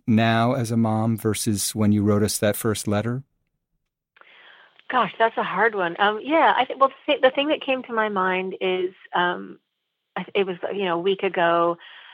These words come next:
Speaker 2: I sort of snapped a bit at my daughter, my kids, maybe they, they were fighting, and I yelled a bit at them. And then afterwards I apologized and I said, "Gosh, I'm sorry. You know, I'm sorry that I yelled there. I could have handled that differently, but I was just really worried 'cause you were hitting each other with that stick." And my daughter said, you know,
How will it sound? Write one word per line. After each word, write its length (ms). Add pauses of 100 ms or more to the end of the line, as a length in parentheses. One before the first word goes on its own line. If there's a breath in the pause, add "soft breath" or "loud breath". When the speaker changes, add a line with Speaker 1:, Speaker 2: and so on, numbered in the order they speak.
(140 loud breath)
Speaker 2:
I 80
sort 160
of 140
snapped 320
a 40
bit 220
at 100
my 140
daughter, 460
my 120
kids, 360
maybe 240
they, 400
they 80
were 180
fighting, 260
and 80
I 60
yelled 260
a 60
bit 160
at 140
them. 160
And 100
then 140
afterwards 340
I 240
apologized 600
and 60
I 100
said, 120
"Gosh, 220
I'm 180
sorry. 460
You 100
know, 60
I'm 200
sorry 220
that 140
I 40
yelled 280
there. 160
I 60
could 200
have 20
handled 300
that 160 (400 soft breath)
differently, 460
but 160
I 120
was 160
just 200
really 180
worried 380
'cause 100
you 120
were 80
hitting 280
each 200
other 180
with 160
that 140 (100)
stick." 260 (840 loud breath)
And 120
my 140
daughter 420
said, 320
you 120
know, 260